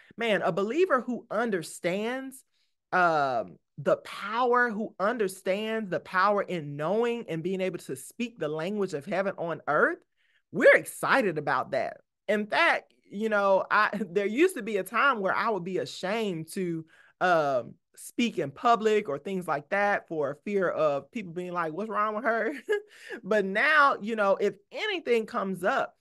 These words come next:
I could be in a grocery store and, you know, I don't do this to be religious, 'cause you also got some people, I remember someone stopped me in the grocery store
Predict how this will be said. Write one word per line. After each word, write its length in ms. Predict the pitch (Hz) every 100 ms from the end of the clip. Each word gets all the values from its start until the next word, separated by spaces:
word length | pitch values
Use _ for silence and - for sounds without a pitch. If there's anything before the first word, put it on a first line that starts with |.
| -
I 200 | 127 -
could 120 | 359
be 120 | 208
in 80 | 214
a 40 | 202
grocery 360 | 226 302 220
store 340 | 185 202 175 151
and, 320 | 160 165 214
you 60 |
know, 80 | 254
I 120 | 170
don't 220 | 269 240 180
do 160 | 233
this 200 | 214 208
to 120 | -
be 360 | 175 196 190 175
religious, 480 | 147 151 175 175 120
'cause 180 | 127 156
you 120 | 208
also 240 | 262 277 196
got 200 | 165 -
some 220 | 202 190
people, 260 | 196 160
I 120 | 156 175
remember 340 | 180 185 170
someone 380 | 160 190 160 156
stopped 340 | - 262 247
me 160 | 165 151
in 80 | 143
the 80 |
grocery 400 | 151 165 156 -
store 460 | 143 - 160 131 147